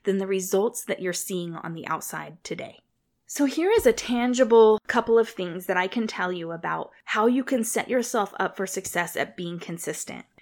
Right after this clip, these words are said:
And the first thing that I want to remind you of, that you probably know, but I want to remind you, 'cause I always forget too, is that you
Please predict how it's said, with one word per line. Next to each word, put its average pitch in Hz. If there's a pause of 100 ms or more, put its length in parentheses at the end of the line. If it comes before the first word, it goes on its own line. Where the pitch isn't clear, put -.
And 240
the 254
first 359
thing 440
that 302
I 214
want 196
to 190
remind 175
you 165
of, 156
that 180
you 202
probably 294
know, 175
but 175
I 180
want 185
to 226
remind 170
you, 165
'cause 175
I 208
always 180
forget 165
too, - (480)
is 262
that 254
you -